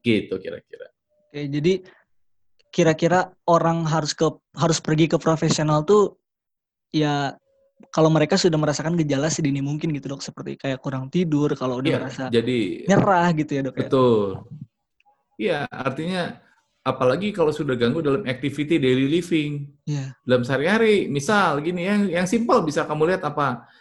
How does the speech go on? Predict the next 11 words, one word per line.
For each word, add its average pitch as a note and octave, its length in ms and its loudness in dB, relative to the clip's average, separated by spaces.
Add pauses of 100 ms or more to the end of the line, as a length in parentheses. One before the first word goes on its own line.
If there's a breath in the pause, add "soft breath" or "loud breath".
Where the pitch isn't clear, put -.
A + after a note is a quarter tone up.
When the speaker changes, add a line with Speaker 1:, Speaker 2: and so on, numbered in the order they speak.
(140 soft breath)
Speaker 1:
Misal D#3 380 -2
orang D#3 320 -2
yang D3+ 160 -6
tadinya D3 260 -2
banyak C#3+ 320 -2
bicara, D3 540 -2
jadi G#2+ 160 0
nggak C#3 180 2
mau D3+ 140 2
bicara, D3+ 840 0
gitu. G#2 380 -10